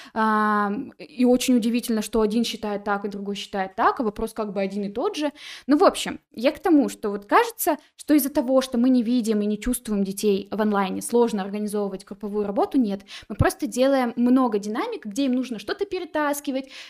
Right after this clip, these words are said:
какую-то интеллект-карту создавать, там, вписывать п-, в пропуски, решать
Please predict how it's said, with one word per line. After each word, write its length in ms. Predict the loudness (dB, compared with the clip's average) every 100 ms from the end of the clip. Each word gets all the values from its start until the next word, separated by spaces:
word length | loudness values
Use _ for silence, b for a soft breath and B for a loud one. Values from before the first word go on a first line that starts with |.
| B
какую-то 400 | -4 0 0 0
интеллект-карту 840 | -2 -2 -4 -6 -6 -2 -2 -4 -6
создавать, 640 | -4 -2 0 0 -2 -2
там, 340 | -4 -4 -8
вписывать 540 | -8 -2 -2 -2 -6 -4
п-, 100 | -6
в 140 | -4
пропуски, 460 | -2 0 -2 -4 -4
решать 380 | -6 -4 -4